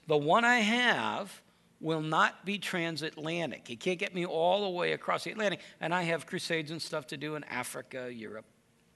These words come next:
I need a new jet." Well, no, you, you, you need to go online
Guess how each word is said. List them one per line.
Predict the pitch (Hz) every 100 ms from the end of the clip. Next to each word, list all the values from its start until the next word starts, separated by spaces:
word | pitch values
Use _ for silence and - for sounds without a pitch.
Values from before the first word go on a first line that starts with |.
| -
I | 131
need | 139
a | 139
new | 139 123
jet." | 175 - - _ _ _ _ _ _ _ _ _ _ _ _ _ _ _ _ _ - 220
Well, | 240 247
no, | 269 294 - -
you, | 208 208
you, | 254 214 262
you | - 226
need | 269 202
to | 147
go | 120 143 208
online | 214 190 185 165 95 80 123